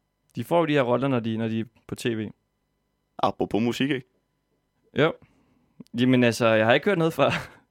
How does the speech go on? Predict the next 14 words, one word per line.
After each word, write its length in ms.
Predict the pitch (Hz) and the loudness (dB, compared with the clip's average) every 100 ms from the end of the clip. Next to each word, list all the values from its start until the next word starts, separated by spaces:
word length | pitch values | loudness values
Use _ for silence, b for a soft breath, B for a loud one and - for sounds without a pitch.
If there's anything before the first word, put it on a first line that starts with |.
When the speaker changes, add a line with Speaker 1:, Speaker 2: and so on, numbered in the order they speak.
| _ | _
Speaker 1:
<laughs> 480 | _ _ _ _ - | _ _ _ _ -6
fra 100 | 120 | -2
Rune 280 | 127 156 | 0 2
endnu. 220 | 135 123 135 _ _ _ | 2 0 -4 _ _ _
Speaker 2:
Han 80 | - | -2
har 40 | 117 | 0
ikke 80 | |
skrevet 160 | - 175 | 0 -2
endnu? 140 | 165 165 | -2 -8
Speaker 1:
Han 140 | - 123 | -8 -4
har 60 | |
ikke 100 | 143 | -4
skrevet 180 | - 156 | -2 -2
endnu. 200 | 151 135 | 0 -4